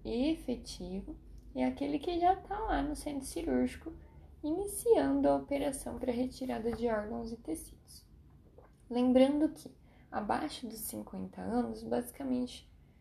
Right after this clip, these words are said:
você pode doar, pode ter a doação de todos os órgãos e tecidos, praticamente. Já com relação aos doadores acima dos cinquenta anos, só poderão ser doados fígado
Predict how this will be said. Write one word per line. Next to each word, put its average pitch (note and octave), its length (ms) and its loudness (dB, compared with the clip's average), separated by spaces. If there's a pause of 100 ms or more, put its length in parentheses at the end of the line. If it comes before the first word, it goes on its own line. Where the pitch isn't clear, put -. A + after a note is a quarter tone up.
(220)
você A#3+ 320 0
pode A#3 320 -2
doar, B2+ 840 4
pode A3+ 260 -8
ter - 120 -6
a A#3 60 -2
doação A#3+ 560 -2
de A#3+ 100 -4
todos B3+ 480 -2
os D4+ 160 -2
órgãos A#3 400 -2
e A#3+ 60 -4
tecidos, D4+ 640 -4
praticamente. - 1000 -12 (600)
Já A#3 340 4
com C#4 220 -2
relação A3+ 680 0
aos G3 280 -4
doadores G2 680 0
acima G3+ 440 -8
dos G3 140 -10
cinquenta B3+ 600 -10
anos, B3+ 320 -4
só - 140 -12
poderão A3 520 -4
ser A3+ 300 -2
doados - 520 -4
fígado C4+ 520 -2